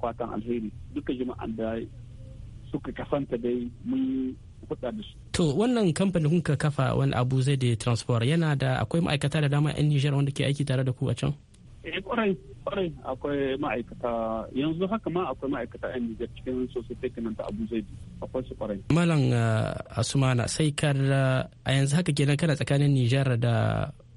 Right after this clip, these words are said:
Speaker 2: da wannan ƙasa ta Belgium ko ko ka koma Belgium da zama kwata-kwata?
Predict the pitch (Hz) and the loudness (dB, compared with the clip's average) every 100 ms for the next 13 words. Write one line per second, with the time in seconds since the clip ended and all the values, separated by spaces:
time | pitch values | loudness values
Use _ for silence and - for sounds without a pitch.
0 | - - - - 120 120 135 127 117 - | -20 -20 -18 -4 2 4 4 4 2 0
1 | 131 117 127 117 135 135 117 117 147 139 | 0 2 2 4 4 4 2 2 2 2
2 | 117 120 120 - 139 127 113 104 107 98 | 2 2 2 2 2 4 4 4 2 2
3 | - 113 120 120 110 107 110 107 104 120 | 2 2 2 2 2 4 4 4 2 0
4 | - 107 - | 0 -2 -4